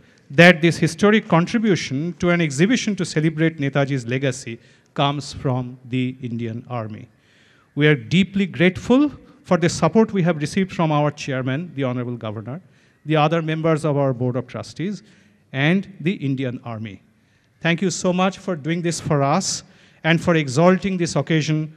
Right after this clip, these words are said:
by your gracious presence. We will cherish this contribution, and we will proudly showcase these treasures to the teeming millions that visit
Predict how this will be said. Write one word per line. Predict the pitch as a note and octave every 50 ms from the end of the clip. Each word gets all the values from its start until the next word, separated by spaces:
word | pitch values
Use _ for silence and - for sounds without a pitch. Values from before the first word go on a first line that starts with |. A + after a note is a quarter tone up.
| - _ -
by | C3 C3+ C#3+ D3
your | D3 D3 C#3+ C3+
gracious | A#2+ A2 C3 C#3 C3+ - - C3 - -
presence. | - - C3 A2+ A#2+ A#2 G2+ - - - _ _ _ _ _ _ -
We | F3 F#3+ G#3
will | A3 A3+
cherish | G#3+ A3 - - G#3+ G#3+ A3+ A#3+ A3 - -
this | F#3+ G3 E3+ -
contribution, | - E3 D3 D3 - C#3+ C#3 C#3 C3+ - - D3 D#3 D3+ - - - - -
and | D#3+ E3 D#3+
we | D3+ E3+
will | F3 F3 F3+
proudly | F3 - - - F3+ F3 F3+ G3 G3+ G3+ F#3 G3 G3
showcase | F#3+ - - - G3+ G#3 G#3 - D#3+ B2+ C3+ - -
these | C3+ C#3 D#3+ D#3 D#3+
treasures | D#3+ - - D#3+ F3 E3 D3 D#3 C#3+ C3+ C3 - - - - - _ _ _
to | - F3+
the | F3 E3+
teeming | E3 E3+ - - G#3+ G#3 G3+ G#3 G3+ F#3+ F3+ D#3+
millions | D3+ D#3 E3+ F3+ E3+ D3 B2 A#2 B2 A2+ - - - - - - _ _ -
that | C3+ D3 D3
visit | C3 A#2 C#3+ D3+ C3+ D3+ E3 D#3+ D#3+